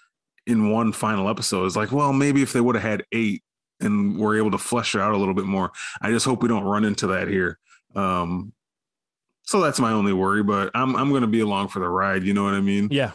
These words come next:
Speaker 2: we can't, can't know until we know what they're doing.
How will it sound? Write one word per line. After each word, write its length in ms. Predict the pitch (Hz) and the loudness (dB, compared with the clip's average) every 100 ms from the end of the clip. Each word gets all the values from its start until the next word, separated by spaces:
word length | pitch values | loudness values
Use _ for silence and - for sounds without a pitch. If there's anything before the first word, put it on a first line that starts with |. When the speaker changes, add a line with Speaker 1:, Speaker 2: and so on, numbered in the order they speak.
| 139 | -4
Speaker 2:
we 160 | 131 | -2
can't, 400 | - 139 131 - - - | 0 -2 -2 -6 -16 -6
can't 240 | 185 180 | -2 0
know 360 | 160 151 156 156 | 0 2 2 2
until 220 | 143 165 | 0 0
we 80 | 143 | 2
know 120 | 131 | 2
what 160 | 143 135 | 2 0
they're 140 | 123 | -2
doing. 400 | 110 139 147 147 | 0 0 0 -2